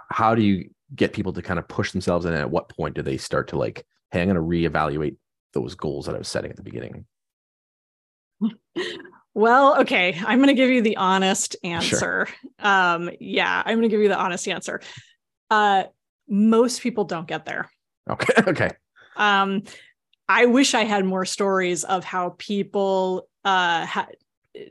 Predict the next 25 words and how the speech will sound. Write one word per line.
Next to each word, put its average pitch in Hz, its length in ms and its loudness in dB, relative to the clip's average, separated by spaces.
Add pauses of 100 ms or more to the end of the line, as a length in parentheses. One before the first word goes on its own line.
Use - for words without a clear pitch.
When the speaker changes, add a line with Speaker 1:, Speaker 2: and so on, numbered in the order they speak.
(260)
Speaker 2:
you 226 160 -4
know, 170 340 -2
just 185 420 -2
knock 214 360 -2
it 208 60 2
out 190 200 4
of 180 60 -4
the 175 80 -6
park 185 520 0
and 180 220 -4
they 175 100 -6
set 196 220 -4
their 185 140 -4
no 190 160 -2
goals 180 300 -4
and 170 60 -10
they 170 40 -8
blow 202 200 -2
'em 190 100 0
out 185 120 2
of 180 60 -4
the 185 60 -4
water. 180 340 0
And 175 260 -8
then 180 220 -6